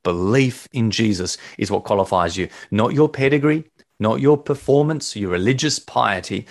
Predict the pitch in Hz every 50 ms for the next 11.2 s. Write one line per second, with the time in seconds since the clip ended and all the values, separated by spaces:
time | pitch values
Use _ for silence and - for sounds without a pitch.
0 | - - - _ - 98 98 104 107 113 110 - 104 - - - 107 95 - -
1 | - 85 85 90 113 160 165 - - 82 78 80 98 _ _ - 101 92 90 -
2 | - - - 120 120 110 - - - 113 110 107 107 - - - - - - 104
3 | 101 - - - - - 127 104 107 98 - - - - - - - - 90 -
4 | 95 - - 123 131 143 139 139 147 139 - 147 135 113 131 123 135 147 147 147
5 | 151 147 - 139 113 87 - - - - - - - - - 107 101 110 104 92
6 | 104 95 87 98 101 110 117 120 120 120 117 113 107 95 85 78 85 90 - -
7 | - - _ _ - - - - 110 101 90 - - 98 - - - - 82 76
8 | - - - 98 - - 127 131 160 165 - - 160 165 185 185 - - - 131
9 | 123 - 123 127 127 120 - 127 127 127 117 190 214 196 104 101 - 135 135 139
10 | - 160 160 131 - - 117 107 - - 131 120 113 120 120 107 113 107 - 147
11 | 156 160 151